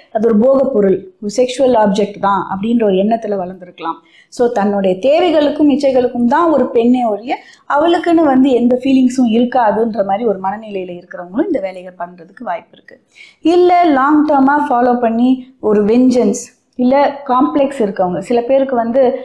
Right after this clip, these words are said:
வாழ்க்கையில எப்பவுமே வெற்றியே கிடைச்சிருக்காது. எல்லாரும் நிராகரிச்சு,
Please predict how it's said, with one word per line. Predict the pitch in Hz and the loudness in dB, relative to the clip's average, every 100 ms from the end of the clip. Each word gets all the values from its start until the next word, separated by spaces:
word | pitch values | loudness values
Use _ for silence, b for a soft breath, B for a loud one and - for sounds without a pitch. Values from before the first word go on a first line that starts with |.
| B B - | B B -4
வாழ்க்கையில | 220 285 294 294 254 | -2 0 0 2 2
எப்பவுமே | 240 302 302 330 320 247 214 | 2 2 2 4 2 2 2
வெற்றியே | 202 220 277 285 285 | 0 -2 0 0 2
கிடைச்சிருக்காது. | 220 214 202 196 170 - | -2 -4 -6 -2 -2 -2
எல்லாரும் | - 220 254 269 277 | -2 0 2 2 2
நிராகரிச்சு, | 220 233 226 214 202 196 208 202 | 0 0 0 -2 -4 -4 -2 -2